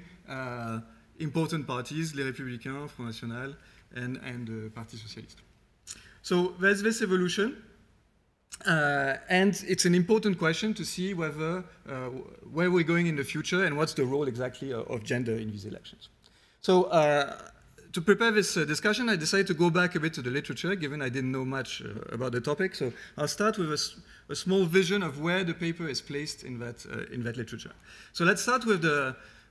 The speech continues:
uh, the, the big literature in political science that is mostly based on, uh, experimental surveys,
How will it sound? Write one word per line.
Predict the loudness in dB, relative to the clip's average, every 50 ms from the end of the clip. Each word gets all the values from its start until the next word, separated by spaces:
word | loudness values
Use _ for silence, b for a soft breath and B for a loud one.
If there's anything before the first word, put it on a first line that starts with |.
| -8
uh, | -4 -4 -2 -2 -2 -2 -2
the, | -4 -6 -6 -6
the | 2
big | 6 8 8 8
literature | 6 2 0 0 -2 -2 0 0 2 2
in | 2 2
political | 0 0 0 -2 -2 -4 -4 -4
science | -4 -4 -4 -4 -2 -4 -4 -4 -8 -12 B B B B B B B
that | -2 0 0
is | 2 4
mostly | 4 4 4 4 2 0 0 0
based | 2 4 6 8 8 8 6 4 0 -4 -8 -6
on, | -4 -4 -2 -2 -2 -2 -4
uh, | -4 -6 -6 -6 -6 -6 -6 -8 -8 -6 -8 -8 -8 -8 -10 -12 -14 -14 -14 -14
experimental | -14 -4 0 2 4 4 4 2 0 -2 -2
surveys, | -2 0 0 0 -2 -4 -6 -6 -10 -12 -14